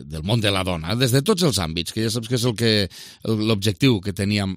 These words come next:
la temporada passada i les altres. I, de fet, ara parlarem de noves tecnologies i de la dona.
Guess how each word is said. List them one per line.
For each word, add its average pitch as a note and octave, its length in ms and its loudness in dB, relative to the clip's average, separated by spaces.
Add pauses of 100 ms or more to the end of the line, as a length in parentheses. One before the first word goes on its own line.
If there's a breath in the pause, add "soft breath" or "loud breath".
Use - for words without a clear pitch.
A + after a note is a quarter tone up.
la G2+ 80 -2
temporada F#2 400 -2
passada B2+ 400 0
i G2 80 0
les F2+ 160 -4
altres. D#2+ 460 -4 (580 loud breath)
I, D3 80 6
de E3 80 6
fet, G#3+ 160 0
ara A3 300 4 (340)
parlarem C#3 480 4 (160)
de B2+ 160 0
noves F3 240 4
tecnologies F3+ 680 4
i D3 180 4
de C3 80 4
la C3 140 4
dona. A2+ 320 4